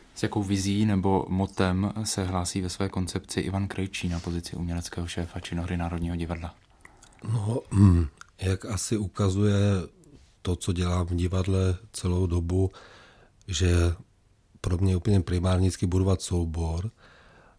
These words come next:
Speaker 2: skrze který se potom formuluje určitá poetika, což vlastně ta aréna nějakým způsobem dokázala. A když bych to měl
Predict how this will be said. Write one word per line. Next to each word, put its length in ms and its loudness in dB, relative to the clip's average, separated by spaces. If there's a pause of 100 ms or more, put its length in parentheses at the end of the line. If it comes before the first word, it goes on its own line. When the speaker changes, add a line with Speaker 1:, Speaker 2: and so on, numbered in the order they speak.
(220)
Speaker 2:
skrze 440 0
který 200 2
se 140 -2
potom 260 0
formuluje 480 2
určitá 440 0
poetika, 720 -2
což 340 -4 (120)
vlastně 360 -4
ta 120 -4
aréna 540 -2 (280)
nějakým 340 0
způsobem 500 -2
dokázala. 720 -2 (1080)
A 480 0 (600)
když 220 4
bych 180 4
to 120 -2
měl 400 6